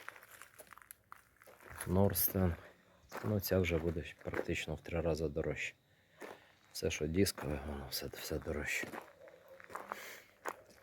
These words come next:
Потім буде відео, у нас вон фіонка є така. Трошки її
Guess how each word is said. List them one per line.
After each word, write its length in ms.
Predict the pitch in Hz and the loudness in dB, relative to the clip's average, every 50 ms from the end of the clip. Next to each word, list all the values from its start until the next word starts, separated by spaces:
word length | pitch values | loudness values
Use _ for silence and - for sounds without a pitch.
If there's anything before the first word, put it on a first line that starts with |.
| - - 85 | -8 -2 -2
Потім 300 | 87 80 - 80 80 76 | 0 0 2 0 0 2
буде 260 | 80 82 73 80 80 | 2 2 2 0 0
відео, 360 | 76 82 82 71 - 78 76 | 0 0 0 0 0 0 0
у 200 | 78 78 85 80 | 2 2 2 0
нас 300 | 78 80 82 76 - - | 2 0 0 -2 -2 -4
вон 120 | - 78 | -4 -8
фіонка 580 | - - - 90 92 117 127 123 120 117 - - | -6 -2 2 6 8 8 10 10 8 6 4 2
є 200 | 98 98 101 95 | 2 4 4 2
така. 400 | - - 92 - - 98 95 85 - - - - - - - - - - - - - - - - - - - - - - - - - - _ - - - - - - - - | 2 0 -2 0 2 2 2 2 -2 -8 -18 -20 -20 -20 -18 -18 -16 -16 -16 -16 -18 -20 -20 -20 -12 -8 -8 -8 -8 -10 -18 -18 -20 -20 _ -20 -20 -20 -20 -20 -20 -16 -10
Трошки 420 | - 78 80 78 - - - - 85 | -8 -4 -4 -4 -4 -4 -4 -2 0
її 120 | 85 - | 0 0